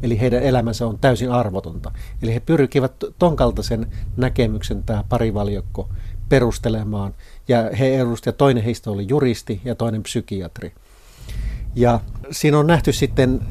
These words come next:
jo suoraan sen kaltaisia oikeutusta,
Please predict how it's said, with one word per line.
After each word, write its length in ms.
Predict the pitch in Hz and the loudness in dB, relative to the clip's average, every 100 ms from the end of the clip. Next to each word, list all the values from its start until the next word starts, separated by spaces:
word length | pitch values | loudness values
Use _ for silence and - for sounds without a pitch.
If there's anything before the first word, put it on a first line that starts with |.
| - - | -6 2
jo 220 | 131 139 | 6 6
suoraan 520 | 139 165 156 123 123 113 | 6 8 8 8 6 4
sen 240 | 135 120 | 2 4
kaltaisia 760 | 117 117 107 110 - 110 107 107 - - - - | 4 2 2 -2 0 0 0 -2 -4 -6 -6 2
oikeutusta, 920 | 131 127 127 120 113 110 - - 113 | 4 4 2 0 2 -2 -4 0 0